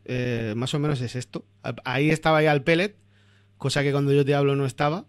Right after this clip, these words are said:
pero sí, sí, sí, es un poco así. Pescábamos con semilla, con, con las bolas que quedaban. Mira, si te das cuenta, ahí está, eh, por ejemplo, esas bolas son de Concept for You.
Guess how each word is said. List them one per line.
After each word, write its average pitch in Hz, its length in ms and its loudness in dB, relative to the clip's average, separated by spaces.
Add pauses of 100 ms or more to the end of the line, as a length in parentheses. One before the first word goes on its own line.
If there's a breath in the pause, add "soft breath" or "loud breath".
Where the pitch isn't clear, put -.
(140)
pero 120 220 -6
sí, 110 280 -8 (240)
sí, - 160 -16
sí, 117 140 -12
es 113 160 -8
un 120 120 -10
poco 117 180 -8
así. 113 220 -10
Pescábamos 117 500 -8
con 120 120 -8
semilla, 147 520 0
con, 117 540 -8 (600 soft breath)
con 123 260 -4
las 117 160 -4
bolas 135 260 -2
que 135 120 -4
quedaban. 135 280 -2
Mira, 131 160 -2
si 123 100 -8
te 117 100 -6
das 127 140 -4
cuenta, 139 260 0
ahí 139 140 2
está, 127 880 0
eh, 113 400 -6
por 113 120 -6
ejemplo, 120 840 -4
esas 131 200 -4
bolas 131 240 -2
son 127 140 -4
de 120 120 -4
Concept 117 260 -8
for 113 140 -6
You. 139 260 -6